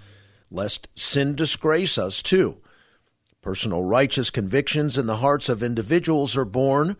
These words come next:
by way of their knowledge of the Holy One, realizing that the all-seeing, omniscient God of the universe will someday personally judge my behavior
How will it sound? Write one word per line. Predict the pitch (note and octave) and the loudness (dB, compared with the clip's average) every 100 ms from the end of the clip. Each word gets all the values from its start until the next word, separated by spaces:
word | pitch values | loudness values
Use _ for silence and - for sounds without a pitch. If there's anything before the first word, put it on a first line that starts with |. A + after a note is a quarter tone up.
| - _ _ | -12 _ _
by | G2 | -2
way | A2 B2+ C3+ | 0 2 0
of | A2+ | 0
their | C3 | 0
knowledge | B2+ C#3+ E3+ A2 - - | 2 4 4 2 -2 -8
of | F#2 | -4
the | A#2+ | -2
Holy | - E3+ F#3 F3 | 2 4 4 4
One, | C#3 G2+ B1 - _ _ _ _ _ - | 2 0 -6 -12 _ _ _ _ _ -10
realizing | F#2 A#2 A#2+ C3 B2 C3+ | -2 2 4 4 2 0
that | A2+ A2 | 0 -2
the | G2+ | -4
all-seeing, | - C3+ C#3+ - D#3+ D3+ D#3 | 0 2 2 0 -2 -2 -2
omniscient | A#2+ A#2 C3+ C#3+ D3 B2 | -4 -2 -2 0 -2 -4
God | G2+ C3 C#3+ E3+ | 0 2 4 2
of | E3 | 0
the | B2 | 0
universe | C#3 F3 C3+ B2 A2+ B2+ | 0 2 2 0 -2 2
will | C#3 F3+ | 4 4
someday | F#3 F3 F#3 F3 F3 E3+ C#3+ - _ - | 2 0 2 2 2 2 -2 -10 _ -2
personally | F3+ A3 - D#3+ C3 B2+ | 2 2 2 0 0 -2
judge | A2 C#3 C#3+ | 2 2 2
my | C#3+ D3+ | 0 0
behavior | D3 D3+ D3+ G3+ E3 F#2 | 0 0 2 2 0 -4